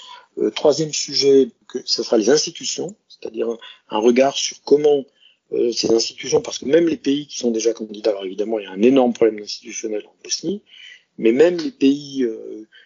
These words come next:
euh, c'est souvent du monocamérisme, c'est souvent du parlementarisme qui est plus une chambre d'enregistrement, en fait, euh, qui, ouvertement, hein, que, que, que, qu'une, qu'un contrôle de l'exécutif. Donc on va essayer de réfléchir sur les institutions.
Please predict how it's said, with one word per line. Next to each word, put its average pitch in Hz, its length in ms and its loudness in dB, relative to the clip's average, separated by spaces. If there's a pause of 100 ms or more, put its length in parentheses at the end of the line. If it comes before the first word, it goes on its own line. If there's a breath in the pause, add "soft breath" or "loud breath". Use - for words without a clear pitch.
(280 soft breath)
euh, 113 260 -10
c'est - 220 -2
souvent 120 400 0
du 113 120 -2
monocamérisme, 123 920 0
c'est - 160 -6
souvent 127 360 0
du 110 160 -4
parlementarisme 131 1040 -2 (480 loud breath)
qui 113 260 -4
est 113 60 6
plus - 600 -6
une 110 120 -4
chambre 127 280 0
d'enregistrement, 113 680 -4
en 110 60 -8
fait, - 480 -8 (580 soft breath)
euh, 104 420 -10
qui, - 220 -14
ouvertement, 117 640 0
hein, 143 160 -14
que, 113 120 -8
que, 110 180 -8
que, 104 360 -10 (400 soft breath)
qu'une, 107 300 -8
qu'un 104 140 -4
contrôle 123 440 4
de 117 60 4
l'exécutif. 107 800 -10 (320 loud breath)
Donc 117 140 -6
on 117 60 2
va 123 100 6
essayer 127 220 0
de 127 80 -4
réfléchir 120 580 -4
sur - 140 -12
les 104 160 -12
institutions. 131 760 -6